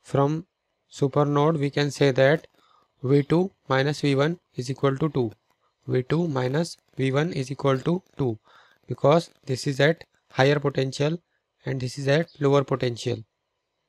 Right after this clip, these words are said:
So V two minus V one is equal to two volt. Now we will apply, apply K C L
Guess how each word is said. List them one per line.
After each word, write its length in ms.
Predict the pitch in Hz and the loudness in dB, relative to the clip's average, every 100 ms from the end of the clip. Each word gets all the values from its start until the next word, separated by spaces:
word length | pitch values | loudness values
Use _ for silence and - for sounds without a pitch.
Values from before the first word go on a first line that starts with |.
| _ _ _ _ _ _ _ _ _ | _ _ _ _ _ _ _ _ _
So 240 | - 147 | -4 -2
V 140 | 143 143 | 0 0
two 180 | 151 151 | 0 0
minus 440 | 135 139 170 - _ _ _ - | 0 2 0 -2 _ _ _ -4
V 160 | 135 | 0
one 220 | 131 151 180 _ _ _ _ _ _ _ - | 2 2 0 _ _ _ _ _ _ _ -12
is 120 | 135 | -4
equal 280 | 135 - 131 | -4 0 0
to 180 | 127 185 _ - | 2 -2 _ 0
two 100 | 143 | 4
volt. 280 | 123 98 - _ _ _ _ _ _ _ _ _ _ _ _ _ _ _ _ _ _ _ _ _ | 4 2 -8 _ _ _ _ _ _ _ _ _ _ _ _ _ _ _ _ _ _ _ _ _
Now 220 | 131 147 | 0 2
we 100 | 160 | 4
will 160 | 147 151 | 4 2
apply, 480 | 143 - 139 151 170 _ _ _ _ _ _ _ _ _ _ _ _ _ _ _ - | 2 2 2 2 0 _ _ _ _ _ _ _ _ _ _ _ _ _ _ _ -10
apply 580 | 123 - 127 127 156 160 _ _ _ _ _ _ _ _ _ _ _ _ _ _ - | -10 -2 0 2 0 -4 _ _ _ _ _ _ _ _ _ _ _ _ _ _ -4
K 180 | 143 139 | 0 0
C 260 | - 151 | 0 2
L 200 | 143 160 | 2 2